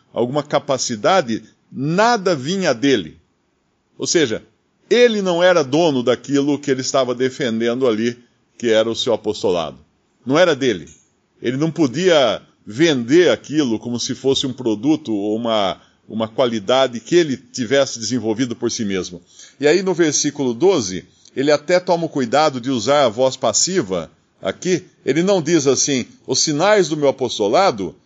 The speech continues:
eu manifestei entre vós com toda a paciência por sinais, prodígios e maravilhas." Não. Ele fala, "Foram manifestados entre vós."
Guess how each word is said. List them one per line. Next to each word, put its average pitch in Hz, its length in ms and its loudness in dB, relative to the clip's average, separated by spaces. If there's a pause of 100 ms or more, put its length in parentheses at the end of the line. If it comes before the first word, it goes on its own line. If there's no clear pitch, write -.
(280)
eu 233 280 8
manifestei 190 840 0
entre 196 240 -4
vós 143 380 2
com 135 180 -6
toda 151 220 0
a 139 40 4
paciência 170 680 -2
por 143 180 -4
sinais, 143 500 -2
prodígios 131 520 -6
e 127 40 -6
maravilhas." 110 520 -2
Não. 131 280 -2 (580)
Ele 127 160 0
fala, 117 340 0
"Foram 208 460 4
manifestados 101 800 -4
entre 87 240 -10
vós." 76 480 -10